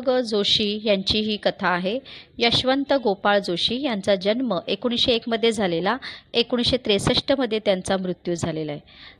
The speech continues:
ते श्रेष्ठ, श्रेष्ठ कथाकार, कादंबरीकार म्हणून प्रसिद्ध आहेत. एकोणीसशे एकोणतीसमध्ये त्यांनी एक रुपया दोन आणे ही त्यांची पहिली कथा यशवंत या मासिकामध्ये प्रसिद्ध केली.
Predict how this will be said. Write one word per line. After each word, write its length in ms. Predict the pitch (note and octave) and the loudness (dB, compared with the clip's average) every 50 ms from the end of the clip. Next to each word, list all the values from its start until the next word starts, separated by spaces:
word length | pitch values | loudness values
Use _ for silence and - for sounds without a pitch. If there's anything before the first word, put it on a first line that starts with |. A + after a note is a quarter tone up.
| _ _ - | _ _ 2
ते 100 | C#4 C#4 | 2 2
श्रेष्ठ, 380 | C#4+ - D4+ D4+ D#4 - - D4+ D#4 D#4+ D#4+ - - _ - - | 4 4 2 2 2 2 2 2 2 2 2 -2 -8 _ -8 -2
श्रेष्ठ 360 | - C#4+ C#4 C#4+ - - - C#4+ | 2 4 4 4 2 2 0 2
कथाकार, 600 | C#4+ - A3 G3+ - A3+ G#3+ A3 - A3 A3+ C#4 | 2 2 2 4 4 4 4 4 4 2 2 2
कादंबरीकार 760 | - - F#3+ F3 F#3+ F#3+ F#3+ F#3+ F#3+ G3 F#3+ - G3+ G3 F#3+ | 2 2 2 4 4 2 4 2 2 2 2 4 4 4 4
म्हणून 200 | G3 G3 F#3+ F#3 | 4 2 0 0
प्रसिद्ध 440 | - F#3+ E3+ - - F3 E3 E3 F3+ | 0 0 0 0 0 -2 0 0 0
आहेत. 260 | E3 D#3 F3+ G#3 - - _ - - - - - - - - | 2 2 2 0 -2 -4 _ -20 -20 -20 -20 -20 -14 -4 0
एकोणीसशे 460 | - B3+ - - D4 D4 C#4 - F#4+ | 0 0 2 2 2 4 4 4 4
एकोणतीसमध्ये 920 | D4 A#3 - A3+ G#3+ G#3+ A#3+ A3+ - - A#3+ B3 C4 A#3 A3 - G3 E3+ E3+ - | 2 2 2 0 0 0 0 0 0 0 0 0 0 0 0 0 0 0 0 2
त्यांनी 300 | G#3 G#3 G3 F#3 F#3+ F#3 - | 2 2 2 2 -2 -2 0
एक 200 | G#3+ A#3+ C4 - | 2 2 2 2
रुपया 340 | C4+ B3+ - C4+ C4 C4 C4 | 2 2 4 4 4 4 4
दोन 260 | A3+ G#3+ G3+ G3+ G#3 | 4 2 2 2 2
आणे 180 | A3 A3 G3 D#3+ | 2 2 2 0
ही 180 | E3 F#3+ A3+ A3 - | 0 0 -2 0 0
त्यांची 280 | G#3+ G3 G3 - A3+ | 0 0 0 0 -2
पहिली 380 | A3 - G#3+ F3+ F3 F#3 A3 A3+ | 0 0 0 0 0 -2 -6 -4
कथा 360 | - A3+ G3+ G#3 G#3+ F#3+ - - - _ - - - - _ | -2 -4 -4 -4 -4 -6 -6 -6 -10 _ -20 -20 -20 -16 _
यशवंत 500 | - A#3 A#3+ A3+ - - C4 C4+ C#4+ C#4+ | -2 0 2 2 2 2 0 0 2 2
या 200 | D4+ C#4+ C#4+ C#4+ | 2 2 2 2
मासिकामध्ये 760 | C#4+ C#4+ G#3+ F#3 - G3 G3 - G3+ G3 G#3 A#3 A3 - G3 G#3 | 2 0 -2 -2 -2 -2 -2 0 -2 -2 0 -2 -2 -2 -2 -2
प्रसिद्ध 480 | - G3 E3+ - - E3+ D#3+ E3 F3 E3+ | 0 -2 -4 -2 -4 -8 -6 -6 -6 -6
केली. 260 | - D#3+ D3+ - D3 | -6 -8 -8 -8 -10